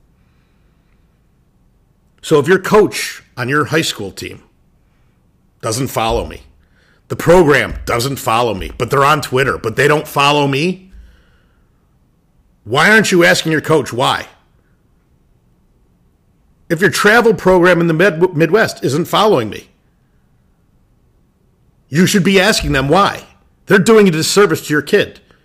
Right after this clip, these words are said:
And again, you might say, "That's hyperbole."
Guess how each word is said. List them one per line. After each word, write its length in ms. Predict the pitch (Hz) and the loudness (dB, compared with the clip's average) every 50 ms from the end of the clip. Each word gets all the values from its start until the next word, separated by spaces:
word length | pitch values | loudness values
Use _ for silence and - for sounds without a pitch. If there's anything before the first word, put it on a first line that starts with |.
| _ _ _ _ _ _ _ | _ _ _ _ _ _ _
And 100 | - 120 | -8 -8
again, 500 | 123 117 214 214 147 120 127 143 127 - - - - - | -2 0 2 2 2 0 -2 -6 -8 -10 -18 -20 -20 -12
you 120 | - 135 156 | -8 -4 -2
might 200 | 165 147 139 - | 0 -2 -2 -2
say, 320 | - 135 127 123 120 - - - _ | -2 -2 0 0 -2 -6 -10 -20 _
"That's 260 | - 123 117 113 - - | -6 -4 -4 -4 -4 -6
hyperbole." 680 | 135 131 117 - 180 214 196 160 147 147 151 151 - | -6 -6 -2 0 2 2 2 2 0 -2 -4 -4 -8